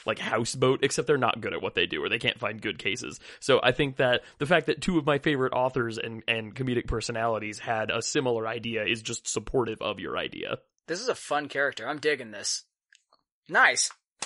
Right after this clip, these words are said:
Speaker 2: Okay,
Speaker 1: Perfect.
Speaker 2: cool.
Speaker 1: K R.
Speaker 2: Uh, <clears throat>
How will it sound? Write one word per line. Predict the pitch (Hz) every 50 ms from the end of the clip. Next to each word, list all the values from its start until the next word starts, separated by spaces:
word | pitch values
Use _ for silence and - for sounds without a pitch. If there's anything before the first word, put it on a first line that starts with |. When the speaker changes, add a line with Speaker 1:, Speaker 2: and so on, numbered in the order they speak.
| - - _ -
Speaker 2:
Okay, | - 202 240 190 113
Speaker 1:
Perfect. | -
Speaker 2:
cool. | 214 190 143 135
Speaker 1:
K | 135 156 175 151
R. | 113 117 113 101 98 - - - _ _ _ _ _ _ _ _ _ _ _ _ _ -
Speaker 2:
Uh, | 185 202 208 214 214 208 202 160 - - - - - - - - - - - -
<clears throat> | - - - 311 320 311 233 190 160 131 113